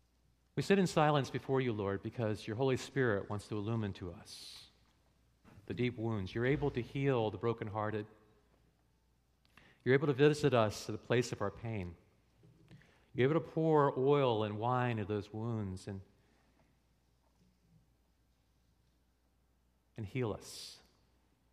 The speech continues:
We want to be a healing community where it's safe to admit about our own stories, our own journeys, and speak words of edification, words of encouragement to one another.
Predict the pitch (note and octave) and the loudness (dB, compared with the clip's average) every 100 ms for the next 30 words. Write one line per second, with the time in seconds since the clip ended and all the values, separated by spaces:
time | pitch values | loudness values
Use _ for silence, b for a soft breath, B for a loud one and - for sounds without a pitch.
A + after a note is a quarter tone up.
0 | _ _ _ _ _ _ _ _ _ _ | _ _ _ _ _ _ _ _ _ _
1 | _ - C3 D3+ F3 D#3 C3+ - D#3+ D3 | _ -4 0 2 2 4 2 2 -2 0
2 | C3 A#2+ B2+ A2+ F#2+ G2 - - - - | -4 -4 -4 -4 -4 -8 -16 -20 -20 -20
3 | - - - - - A2+ - - C3 A2 | -18 -14 -14 -14 -10 -10 -8 0 2 0
4 | - G2 G#2 G#2+ - - - - - - | -4 -10 -6 -8 -8 -16 -20 -20 -20 -20
5 | _ G2 G#2 G2 G2 G2+ G2+ - A2 A2 | _ -6 -2 -2 -4 -6 -8 -10 -6 -4
6 | A2 G#2+ F#2+ G#2 F#2+ G#2+ G#2+ A2 - - | -4 -6 -10 -10 -10 -8 -8 -10 -12 -20
7 | - _ b b b - - C#3 A2+ C3 | -20 _ b b b -18 -6 -4 2 4
8 | D3 D3+ C3+ B2+ C3 B2 - B2+ B2 - | 6 4 0 -2 -2 -4 -4 -2 -2 -2
9 | G2 G#2+ A#2 A2+ G#2+ G#2 - - A2+ G#2 | -6 -2 -2 -2 -6 -8 -10 -6 -6 -6
10 | F2 F2+ - G2 G2 G2 D2 | -8 -14 -12 -10 -10 -12 -16